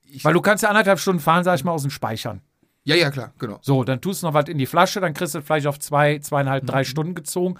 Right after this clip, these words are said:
Speaker 2: Aber in Stunde vier hast du dich vielleicht einfach leer gefahren,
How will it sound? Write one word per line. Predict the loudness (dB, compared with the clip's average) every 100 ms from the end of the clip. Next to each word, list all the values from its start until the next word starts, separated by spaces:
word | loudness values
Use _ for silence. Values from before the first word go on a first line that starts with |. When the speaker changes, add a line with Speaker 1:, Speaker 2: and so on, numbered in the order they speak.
| -14 _
Speaker 2:
Aber | 0 4 4 2
in | -6
Stunde | -4 -2 -2
vier | -2 0 2 2 -4 -20 -4
hast | -4 -4
du |
dich | -8 -4
vielleicht | -2 -2
einfach | -4 -4 -4
leer | -4 2 2 2
gefahren, | 0 -4 -2 -2 -2 -6